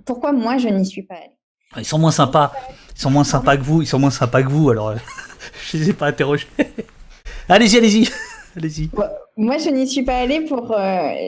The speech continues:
Speaker 1: je, je, enfin, je vais expliquer, euh, les choses et du coup, ça,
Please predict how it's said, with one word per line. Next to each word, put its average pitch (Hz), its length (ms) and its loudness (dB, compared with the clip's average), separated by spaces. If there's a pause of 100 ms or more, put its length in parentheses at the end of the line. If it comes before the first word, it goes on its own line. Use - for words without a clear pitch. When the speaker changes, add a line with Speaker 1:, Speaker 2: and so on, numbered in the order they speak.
Speaker 1:
je, - 60 -6
je, 208 880 -8 (280)
enfin, 214 160 -6
je 214 80 -8
vais 277 100 -2
expliquer, 285 640 -2
euh, 214 140 0
les 208 120 0
choses 269 340 -2
et 208 560 -2
du 202 140 -6
coup, 254 100 -6
ça, 226 240 -4